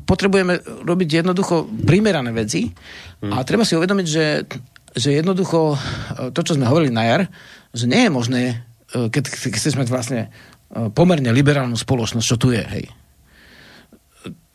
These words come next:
Speaker 1: Zamedziť, e, dlhodobo pohyb ľudí a cestovanie a všetky tie veci. Bolo zákonité, že to príde a keby, že sa nezapchali nemocnice a jednoducho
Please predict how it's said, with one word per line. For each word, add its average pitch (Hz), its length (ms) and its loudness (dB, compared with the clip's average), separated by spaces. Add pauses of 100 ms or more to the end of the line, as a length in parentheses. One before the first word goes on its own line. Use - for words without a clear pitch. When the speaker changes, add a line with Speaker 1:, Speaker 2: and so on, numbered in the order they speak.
(220)
Speaker 1:
Zamedziť, 131 460 0
e, 135 80 0 (220)
dlhodobo 135 760 2
pohyb 120 320 2
ľudí 113 480 0
a - 100 -8
cestovanie 113 480 0
a 104 60 -2
všetky - 260 -2
tie 95 140 0
veci. 95 240 0 (160)
Bolo 135 180 4
zákonité, 170 420 4
že 107 120 -2
to 104 80 -2
príde 117 420 0 (880)
a 120 140 -4 (420)
keby, 214 280 2 (120)
že 117 220 0 (140)
sa - 120 -4
nezapchali 143 400 2
nemocnice 131 460 0 (640)
a 110 300 -2
jednoducho 143 560 2